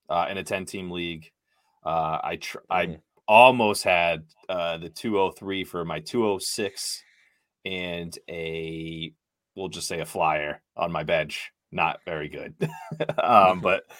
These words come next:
Speaker 1: it was just, I was moving up three spots, two oh six to two oh three. Almost had that one. That didn't work out. But now I got,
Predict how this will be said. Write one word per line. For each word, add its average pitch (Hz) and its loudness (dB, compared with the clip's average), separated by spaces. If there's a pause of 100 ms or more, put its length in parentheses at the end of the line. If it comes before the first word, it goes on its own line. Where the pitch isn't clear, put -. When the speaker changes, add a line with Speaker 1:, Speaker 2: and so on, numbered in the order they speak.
(120)
Speaker 1:
it 131 8
was 147 8
just, 170 4
I 131 6
was 127 6
moving 147 4
up 156 4
three 135 2
spots, 123 4
two 127 0
oh 120 0
six 117 -6
to 95 -12
two 110 -2
oh 104 2
three. 101 0 (300)
Almost 107 0
had 92 2
that 87 2
one. 87 -8
That 90 -4
didn't 90 -8
work 85 -4
out. 85 0 (380)
But 98 -6
now 123 4
I 127 4
got, 123 6